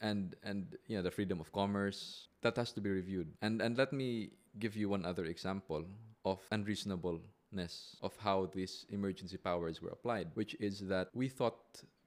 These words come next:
before that the vaccines could prevent the transmission of the virus.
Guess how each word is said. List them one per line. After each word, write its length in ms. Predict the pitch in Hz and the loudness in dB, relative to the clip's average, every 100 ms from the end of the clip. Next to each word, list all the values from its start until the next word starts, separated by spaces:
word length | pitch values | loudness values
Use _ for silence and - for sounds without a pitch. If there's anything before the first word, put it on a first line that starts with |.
| 113 | -8
before 580 | 104 - 95 82 76 95 | -8 0 2 2 -2 -2
that 180 | 101 - | -4 -2
the 80 | |
vaccines 800 | 98 95 - - 98 85 85 - | 0 0 0 -6 -4 -4 -6 -10
could 300 | - 95 80 | -4 -4 -4
prevent 420 | - 95 87 87 85 | -2 -2 -2 -4 -4
the 80 | |
transmission 540 | 87 90 85 87 - 78 | -6 -6 -6 -8 -8 -10
of 100 | 76 | -8
the 80 | 78 | -6
virus. 500 | 78 78 - - | -4 -6 -10 -16